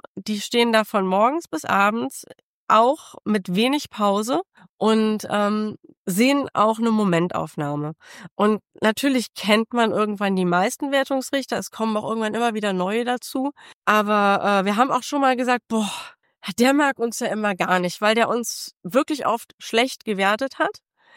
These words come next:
Und dann hat er uns plötzlich total gut gewertet. Da sieht man eben doch, die versuchen schon ihren Job zu machen, die versuchen schon gerecht zu sein und sie sehen, wie gesagt, eine Momentaufnahme.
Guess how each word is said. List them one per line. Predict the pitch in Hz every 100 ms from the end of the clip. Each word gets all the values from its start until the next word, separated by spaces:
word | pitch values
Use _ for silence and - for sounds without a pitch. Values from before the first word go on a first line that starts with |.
| - 208
Und | - 247
dann | 240
hat | 208
er | 196 175
uns | -
plötzlich | 196 - 208
total | 214 - 220
gut | 214 370 -
gewertet. | 254 170 170 175
Da | 196
sieht | 196 254
man | 269 220
eben | 247
doch, | 294 -
die | - 220
versuchen | 247 233 285 277
schon | - 320
ihren | 285 220 202
Job | 185 -
zu | -
machen, | 214 220 233
die | 226
versuchen | 233 220 240 240
schon | - 277 311
gerecht | 220 170 175 -
zu | 208
sein | 185 208 -
und | 226
sie | 214
sehen, | 175 180 196 254 196
wie | 202
gesagt, | 220 190 175 -
eine | 220
Momentaufnahme. | 220 226 262 302 - 185 180 170 170